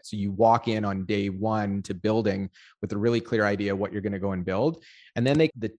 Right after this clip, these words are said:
team that's building it divides the problem up into little parts and pieces and builds them one by one, making sure you're always, like,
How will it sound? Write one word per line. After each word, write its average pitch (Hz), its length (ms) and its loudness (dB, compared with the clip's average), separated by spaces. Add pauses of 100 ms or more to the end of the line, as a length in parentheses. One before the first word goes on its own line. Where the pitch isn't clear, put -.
team 180 420 2
that's 110 180 0
building 117 320 0
it 98 160 -8
divides 107 480 0
the 101 80 -6
problem 104 500 0
up 101 180 0
into 98 200 -8
little 95 320 -4 (100)
parts 101 360 -2
and 92 120 -6
pieces 98 380 -4
and 92 100 -4
builds 101 260 0
them 98 140 -4
one 98 160 -2
by 98 160 0
one, 101 380 -2 (100)
making 110 300 0
sure 107 160 0
you're 98 220 0
always, 104 440 4
like, 98 300 -4